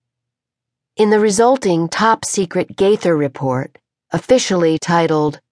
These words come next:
"Deterrence and Survival in the Nuclear Age," the defense contractors, industrialists, and defense scientists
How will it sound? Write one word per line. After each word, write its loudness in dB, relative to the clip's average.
"Deterrence 0
and -2
Survival 0
in -2
the -2
Nuclear -2
Age," -6
the -6
defense 0
contractors, -2
industrialists, -2
and -2
defense 0
scientists -4